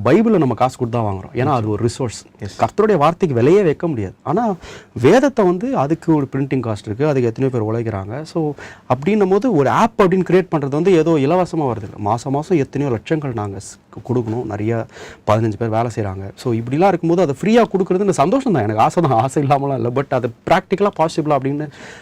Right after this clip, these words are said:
Speaker 1: நம்ம யோசிக்கணும். So, அது நிறைய முரண்பாடுகள் இருந்துச்சு. So, but அதான் நான் சொன்னது போல, கண்டிப்பா விமர்சனங்கள் வரும், கண்டிப்பா எதிர்ப்புகள் வரும். But அதை நம்ம எப்படி ஹேண்டில் பண்றோம் அப்படின்றது ரொம்ப முக்கியம்.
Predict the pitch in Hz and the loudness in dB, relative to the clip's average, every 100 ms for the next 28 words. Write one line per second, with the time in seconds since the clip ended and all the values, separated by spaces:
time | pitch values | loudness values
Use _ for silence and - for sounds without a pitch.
0 | - 135 127 120 113 131 117 107 151 - | -4 -2 0 2 2 0 -4 -8 -8 -12
1 | - - - 170 156 151 160 156 160 - | -20 -14 -2 4 4 4 4 4 2 0
2 | 160 220 208 180 196 165 127 113 107 131 | 2 2 4 2 2 0 0 -4 -6 -4
3 | - 202 - _ _ _ _ _ _ - | 0 0 0 _ _ _ _ _ _ -14
4 | - 185 151 180 208 165 160 139 151 180 | -2 2 4 4 2 2 0 0 -2 -4
5 | _ _ - 107 175 214 233 170 170 - | _ _ -4 0 0 2 2 4 2 0
6 | 143 117 117 147 - 127 151 165 170 135 | -2 -2 -4 -6 -6 -2 0 0 2 2
7 | 143 - 107 - - 117 110 110 113 196 | 0 -4 -4 -2 -2 0 0 0 0 2
8 | 214 143 185 175 139 117 117 107 110 110 | 0 0 -2 -2 -4 -6 -8 -10 -8 -8
9 | 107 107 - - | -10 -12 -14 -18